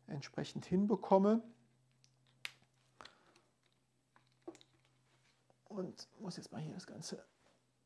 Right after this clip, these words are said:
an mein Bein noch ankabeln. Da habe ich auch eine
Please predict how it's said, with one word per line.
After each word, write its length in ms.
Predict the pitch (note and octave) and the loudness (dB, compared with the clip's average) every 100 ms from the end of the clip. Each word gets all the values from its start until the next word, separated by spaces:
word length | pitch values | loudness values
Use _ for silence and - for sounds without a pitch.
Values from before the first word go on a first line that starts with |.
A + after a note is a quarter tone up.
| _ _ - | _ _ -16
an 180 | - E3+ | -6 -2
mein 260 | D#3+ D#3+ D#3+ _ _ _ - - _ _ _ - | -2 -4 -10 _ _ _ -20 -20 _ _ _ -2
Bein 200 | D3+ F#3+ | 2 4
noch 140 | G3+ F3+ | 4 2
ankabeln. 580 | F3 F#3 - F3 F3 | 0 0 2 2 4
Da 80 | D3+ | 2
habe 120 | C#3+ | 2
ich 100 | - | 2
auch 180 | - F#3 | 2 2
eine 380 | - E3+ F3 E3+ | 4 0 2 0